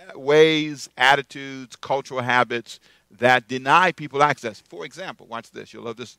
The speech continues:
illustration, ladies. Did you know that this country, founded for almost a hundred fifty years, about a hundred forty-four years, did not allow women to vote until nineteen twenty?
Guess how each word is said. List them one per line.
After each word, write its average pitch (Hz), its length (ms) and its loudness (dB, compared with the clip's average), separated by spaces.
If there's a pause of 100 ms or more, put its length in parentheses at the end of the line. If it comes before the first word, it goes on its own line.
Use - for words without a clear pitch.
(640)
illustration, 107 460 -10
ladies. 131 320 -4 (520)
Did 135 140 -14
you 233 80 -12
know 196 260 -2
that 135 260 2 (160)
this 165 120 0
country, 123 480 -6 (220)
founded 127 460 0 (1200)
for 123 160 -4
almost 143 400 2
a 139 40 -6
hundred 131 260 -10
fifty 120 260 -10
years, 113 400 -10
about 113 180 -4
a 107 40 -6
hundred 120 240 -12
forty-four 110 420 -14
years, 104 240 -14 (200)
did 117 140 -2
not 165 180 4
allow 139 300 4
women 117 300 -12
to 110 120 -20
vote 110 280 -8
until 104 160 -18
nineteen 107 340 -10
twenty? 101 320 -20